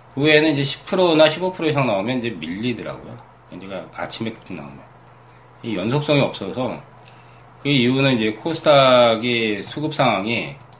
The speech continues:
계속 개인들만 사요. <clears throat> 음, 기관 투자자도 들어오고,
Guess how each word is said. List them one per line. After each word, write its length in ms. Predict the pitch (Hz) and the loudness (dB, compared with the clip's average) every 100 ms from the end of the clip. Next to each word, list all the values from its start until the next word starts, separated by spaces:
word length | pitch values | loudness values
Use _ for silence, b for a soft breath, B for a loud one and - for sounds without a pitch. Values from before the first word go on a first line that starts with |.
| - - B B B B B B B B - | -20 -20 B B B B B B B B -20
계속 280 | - 190 208 | -2 0 0
개인들만 540 | - 135 180 175 160 | 2 2 4 4 2
사요. 240 | 117 98 76 - - | 0 -4 -8 -18 -12
<clears throat> 800 | 156 156 139 - - - _ - | -8 -8 -8 -14 -20 -20 _ -18
음, 160 | 87 80 | -18 -16
기관 380 | - 107 139 135 | -10 -2 2 0
투자자도 680 | 127 139 123 113 107 110 107 | -2 -2 0 -2 -4 -8 -10
들어오고, 720 | - 101 92 90 123 175 190 | -10 -8 -8 -6 -6 -6 -8